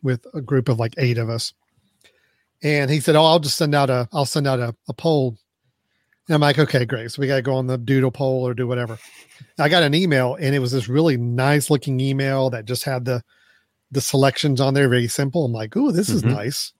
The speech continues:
Speaker 1: I wonder what this is." And I looked at the top. It's like, "Oh, it's Fantastical." I'm like, "Okay,
Speaker 2: Ah.
Speaker 1: well, then there you go. I've heard
Speaker 2: There you
Speaker 1: everybody
Speaker 2: go.
Speaker 1: talking about this calendar app.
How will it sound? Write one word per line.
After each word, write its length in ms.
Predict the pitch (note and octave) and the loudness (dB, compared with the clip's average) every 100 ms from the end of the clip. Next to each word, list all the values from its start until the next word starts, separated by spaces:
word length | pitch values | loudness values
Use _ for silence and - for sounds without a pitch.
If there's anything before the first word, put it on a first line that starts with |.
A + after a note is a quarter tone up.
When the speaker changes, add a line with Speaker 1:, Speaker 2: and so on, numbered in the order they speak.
| - | -4
Speaker 1:
I 40 | |
wonder 180 | C3 E3 | 0 2
what 120 | B2+ | 2
this 220 | E3 G3+ | 0 -2
is." 220 | C3+ A#2 - _ _ _ - | -4 -8 -12 _ _ _ 0
And 80 | D3 | 4
I 60 | |
looked 220 | D3+ D#3+ D3+ | 4 4 2
at 60 | |
the 60 | C3+ | -2
top. 320 | E3+ D#3+ E3 | 2 2 0
It's 100 | - | -6
like, 120 | B2+ - | -8 -2
"Oh, 80 | A3+ | -2
it's 120 | - | 0
Fantastical." 800 | D#3+ C#3 C#3+ C3 B2 - G#2+ G#2+ | -2 2 2 0 -4 -10 -12 -10
I'm 80 | A#2+ | -10
like, 240 | A2+ _ _ _ - - _ _ - E3+ | -10 _ _ _ -20 -20 _ _ -4 -2
"Okay, 240 | G3+ C3+ | 2 0
Speaker 2:
Ah. 120 | G#2+ C#3 | 0 -4
Speaker 1:
well, 120 | B2 | 0
then 160 | C3+ C3 | 2 4
there 140 | C#3+ | 4
you 100 | D3 C3 | 4 2
go. 100 | A2+ | -2
I've 140 | A2+ | -4
heard 200 | - B2+ | -4 -4
Speaker 2:
There 60 | B2 | -2
you 40 | |
Speaker 1:
everybody 200 | G2 G2+ | -2 0
Speaker 2:
go. 60 | G2+ | 0
Speaker 1:
talking 260 | E3 E3 D#3+ | -2 -2 -2
about 160 | D3+ | 0
this 100 | D3 - | -2 -2
calendar 360 | D3+ D3 C#3 | -4 -2 -2
app. 260 | C3+ C3 | -2 -4